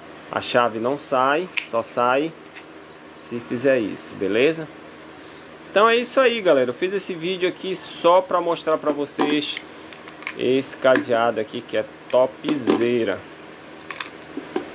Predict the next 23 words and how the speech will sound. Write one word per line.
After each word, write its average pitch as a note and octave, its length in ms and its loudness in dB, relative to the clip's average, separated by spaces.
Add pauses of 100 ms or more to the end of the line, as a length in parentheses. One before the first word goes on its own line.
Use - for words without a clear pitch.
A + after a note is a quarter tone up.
(340)
Se - 100 0
você D#3+ 360 4
gostou G3 440 4
do F3+ 100 2
vídeo, E3+ 380 -2
deixe E3 220 0
seu D3 180 2
like, D3 320 4
seu C#3 160 -2
comentário. C#3 580 2
Em D3 60 0
breve D3 280 4
eu C#3 40 -2
vou C3 140 0
tá C3+ 120 0
fazendo C3 440 0
vídeo C3 360 0
aí C3 60 4
pra B2 160 2
vocês B2 480 0
dentro C#3 540 0
da C3 220 4
loja, D3 760 4